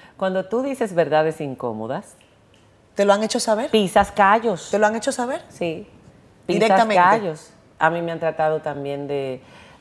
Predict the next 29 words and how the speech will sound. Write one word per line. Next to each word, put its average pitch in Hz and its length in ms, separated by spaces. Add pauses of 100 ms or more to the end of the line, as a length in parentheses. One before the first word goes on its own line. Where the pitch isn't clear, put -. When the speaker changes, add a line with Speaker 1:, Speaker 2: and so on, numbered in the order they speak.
Speaker 1:
de, - 240
o 165 80
sea, 151 200
de 143 240
unir 160 560 (240)
a, 117 360 (340)
ya 135 160
no 147 80
voy 156 140
a 151 80
decir 139 320
otra 127 240
cosa, 131 420
Speaker 2:
Sí. 143 160 (260)
Speaker 1:
<laughs> - 220
de 143 480
sumar 143 720
a 131 400
proyectos 131 880
y 131 520
de 131 160
involucrarme 151 1000
y 139 260
de 143 200
beneficiarme 147 880
de 143 80
alguna 139 320
manera. 143 520
Y, 143 140